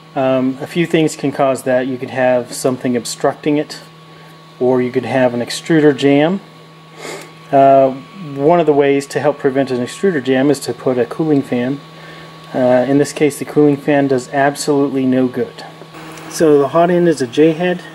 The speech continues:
This is a very professional looking one. It's got a, a cartridge type heater in it. Looks very nice. Um,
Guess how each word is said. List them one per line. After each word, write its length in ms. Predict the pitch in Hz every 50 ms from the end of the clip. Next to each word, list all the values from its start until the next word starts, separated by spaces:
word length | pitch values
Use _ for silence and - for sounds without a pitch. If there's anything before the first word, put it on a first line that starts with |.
| - - - - -
This 180 | 143 - -
is 180 | 143 135 123 127
a 120 | 131 123 120 - - - 123
very 200 | 139 135 135 135
professional 680 | - - - - - 147 131 - - - 143 143 139 139
looking 320 | 143 139 - 143 139 139
one. 240 | 139 139 139 139 139
It's 180 | 127 - -
got 260 | - - 131 127 127 123
a, 140 | 123 107 - - - - - - - - - - - - - - - - - - - - -
a 280 | 135 120 113 113 113 - - - - -
cartridge 520 | - - 156 143 - - 151 139 - -
type 320 | - - 147 143 143 120 - - - - - - - -
heater 380 | - 156 151 160 160 160 160 160
in 140 | 156 156 160
it. 100 | 160 143 139 - - - - - - - - - - - - - - - - - - - - - - - -
Looks 180 | 139 135 - -
very 220 | - 143 139 135
nice. 600 | 131 131 131 131 131 131 127 - - - - - - - -
Um, 380 | 120 117 120 120 117 113 107